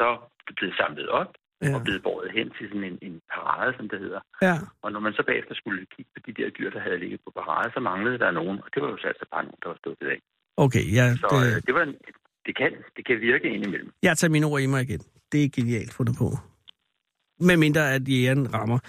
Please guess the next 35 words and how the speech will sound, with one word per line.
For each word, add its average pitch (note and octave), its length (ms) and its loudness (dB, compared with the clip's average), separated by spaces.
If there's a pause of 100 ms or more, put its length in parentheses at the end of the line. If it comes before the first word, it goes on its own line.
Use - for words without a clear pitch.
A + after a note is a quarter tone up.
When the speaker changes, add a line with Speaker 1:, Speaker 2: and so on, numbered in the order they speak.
(260)
Speaker 2:
Men F3+ 160 6
der F3+ 60 4
er F#3 160 2
en A#3+ 220 4
af G#3+ 80 4
de A3 160 4
der, G#3 220 4 (180)
øh, C#3+ 500 2 (120)
G E3+ 120 6
P D3+ 40 6 (120)
S-mårhunde, C3+ 480 2
jeg C3 80 4
satte C3 200 4
ud, C3 100 4
som D3+ 220 6
jeg C3+ 80 6
undrer E3+ 260 6
mig D#3 180 4
lidt D#3 200 4
over, C3 200 2
når C3 80 4
jeg B2 100 4
ser F3+ 200 2
på D#3 100 0
jeres G#2+ 180 2
kort. - 400 -2
Og C3+ 200 2
det F#3 200 8
er E3 60 4
det, E3+ 240 4
jeg E3+ 120 4
vil E3+ 80 0
kalde, C3 340 4 (180)
øh, C3+ 80 4 (120)
Helnæs-mårhunden. D#3 960 4